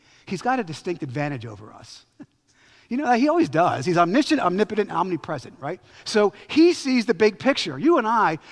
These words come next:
you and I live in the present, right? In the present moment. We have a past which influences us, us. We live in the present moment,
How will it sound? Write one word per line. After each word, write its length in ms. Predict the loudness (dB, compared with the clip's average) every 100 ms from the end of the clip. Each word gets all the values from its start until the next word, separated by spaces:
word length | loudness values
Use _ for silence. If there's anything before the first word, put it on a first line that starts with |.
| -4
you 180 | 2 4
and 80 | 2
I 120 | 0
live 200 | 0 2
in 100 | 2
the 80 | 0
present, 540 | 0 0 0 -4 -8 -8
right? 100 | -8
In 80 | -8
the 60 |
present 340 | -2 0 0 0
moment. 360 | 0 0 -2 -8 _ _ -20 -6
We 120 | 2
have 180 | 4 4
a 40 |
past 500 | 0 -2 2 2 -2
which 160 | -4 -2
influences 520 | -2 -4 -6 -6 -6
us, 160 | -6 -6 _ _ _ -4
us. 340 | -4 -4 -6
We 140 | -2 0
live 300 | 4 4 2
in 160 | -2
the 80 | -4
present 580 | -4 0 2 2 -4 -4
moment, 460 | 2 4 4 0